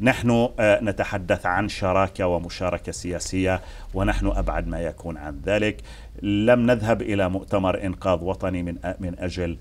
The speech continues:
أن نستخلص العبارة على مدار عشرين عام من الت-، أكثر من اثنين وعشرين عام من التفاوضات ال-، من المفاوضات العبثية.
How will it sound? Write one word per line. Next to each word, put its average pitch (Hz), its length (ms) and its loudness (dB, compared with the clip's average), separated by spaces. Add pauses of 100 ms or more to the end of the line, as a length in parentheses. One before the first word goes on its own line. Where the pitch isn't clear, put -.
(440)
أن 104 240 2
نستخلص 98 440 -4
العبارة 87 360 -2
على 85 220 -2
مدار 82 300 -4
عشرين 78 480 -8
عام 82 320 0 (300)
من 87 200 0
الت-، - 180 -2
أكثر 87 360 -2
من 85 40 0
اثنين 87 260 -2
وعشرين 82 360 -2
عام 82 180 0
من 82 120 0
التفاوضات 80 680 -2
ال-، 78 180 -2 (120)
من 82 120 0
المفاوضات 80 680 0
العبثية. 76 600 2